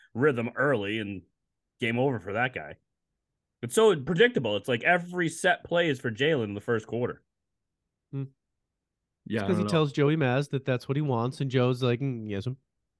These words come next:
Speaker 3: <laughs>
Speaker 2: Yes, him.
Speaker 3: Joey's like, "Well, why don't you show me the play you're looking for, and I'll, I'll
Speaker 2: Yeah.
Speaker 3: see if it
Speaker 2: "Hey,
Speaker 3: works."
Speaker 2: could you just put it out on this whiteboard here?"
Speaker 3: Yeah, and then
Speaker 2: <laughs>
Speaker 3: you know what?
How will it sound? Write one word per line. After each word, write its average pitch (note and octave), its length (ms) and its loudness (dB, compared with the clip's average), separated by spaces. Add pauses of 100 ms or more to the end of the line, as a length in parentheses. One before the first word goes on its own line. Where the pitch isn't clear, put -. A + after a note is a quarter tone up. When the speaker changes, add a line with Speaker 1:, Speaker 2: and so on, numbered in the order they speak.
(320)
Speaker 3:
<laughs> C#4 280 2 (580)
Speaker 2:
Yes, A2 200 -2
him. A#2 200 -6
Speaker 3:
Joey's A2+ 300 2
like, G2 180 0
"Well, G#2 380 -2
why B2 100 -4
don't C#3 160 -4
you C3 60 -6
show B2+ 180 -2
me A2+ 80 0
the G2 80 -4
play G#2+ 220 -2
you're G2 80 -2
looking G2 260 -8
for, F2+ 300 -8
and E2+ 280 -10
I'll, G2+ 80 -8
I'll F#2+ 220 -8
Speaker 2:
Yeah. A2 60 -8
Speaker 3:
see G#2+ 100 -4
if F2+ 80 -6
it E2+ 80 -12
Speaker 2:
"Hey, F2+ 60 -8
Speaker 3:
works." F#2 180 -2
Speaker 2:
could D#3+ 180 4
you G#3+ 80 6
just C#4+ 180 2
put B3+ 120 4
it A3+ 100 8
out F#3 180 6
on F3+ 100 4
this D#3+ 120 2
whiteboard D#3+ 480 4
here?" C#4 280 4
Speaker 3:
Yeah, A#2 240 4
and A2+ 180 0
then A#2 460 0
Speaker 2:
<laughs> F#3+ 360 2
Speaker 3:
you B2+ 100 0
know A#2 100 2
what? D3 200 0